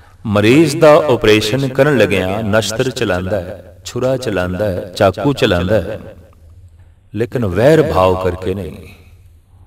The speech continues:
ਉਹ ਛੁਰਾ, ਉਹ ਨਸ਼ਤਰ ਦੇ ਚੋਂ ਮਰੀਜ਼ ਦੀ ਜ਼ਿੰਦਗੀ ਲੱਭ ਰਿਹਾ ਹੈ, ਉਹਦੀ ਹਯਾਤ ਲੱਭ ਰਿਹਾ ਹੈ।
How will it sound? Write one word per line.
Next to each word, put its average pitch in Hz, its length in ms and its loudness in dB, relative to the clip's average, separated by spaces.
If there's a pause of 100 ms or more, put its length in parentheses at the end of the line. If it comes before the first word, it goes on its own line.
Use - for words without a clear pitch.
(720)
ਉਹ 139 100 0 (100)
ਛੁਰਾ, 95 720 2 (480)
ਉਹ 123 60 -4
ਨਸ਼ਤਰ 127 540 0
ਦੇ 117 180 2
ਚੋਂ 107 420 -6
ਮਰੀਜ਼ 107 520 -4
ਦੀ 117 160 -4
ਜ਼ਿੰਦਗੀ 98 400 -4
ਲੱਭ 78 200 -6
ਰਿਹਾ - 220 -10
ਹੈ, - 380 -20 (1300)
ਉਹਦੀ 131 380 -2
ਹਯਾਤ 107 440 2
ਲੱਭ 78 220 -4
ਰਿਹਾ - 220 -8
ਹੈ। - 60 -16